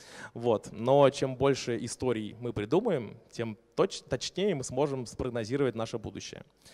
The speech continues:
Ну а в университете, я уверен, что это то место, где действительно можно фантазировать, точно без оглядки на какие-нибудь там, а, повседневные проблемы жизни, когда у вас там нужно, условно, деньги зарабатывать или ещё что-то.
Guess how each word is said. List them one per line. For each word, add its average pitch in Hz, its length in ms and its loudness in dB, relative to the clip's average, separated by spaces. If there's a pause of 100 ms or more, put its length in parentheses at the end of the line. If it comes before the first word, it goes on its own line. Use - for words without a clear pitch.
(300)
Ну 160 300 6
а 143 240 8
в 131 80 0
университете, 143 800 0 (160)
я 113 160 -2
уверен, 131 280 4
что - 140 -6
это 123 120 -4
то 131 160 -4
место, 127 480 -2 (180)
где 113 600 -6 (180)
действительно 117 400 -8
можно 117 300 -4
фантазировать, 127 720 -2
точно 117 540 2
без 113 340 -4
оглядки 113 680 -2 (340)
на 110 200 0
какие-нибудь 110 560 -2
там, 92 340 -6 (540)
а, 107 520 0
повседневные 117 880 2 (200)
проблемы 117 500 0
жизни, 107 460 -2
когда 107 480 0
у 107 100 4
вас 101 420 0
там 101 280 -10
нужно, 98 240 -4
условно, - 320 -8
деньги 107 300 -2
зарабатывать 98 560 -2
или 95 100 -4
ещё 95 180 -2
что-то. 156 460 4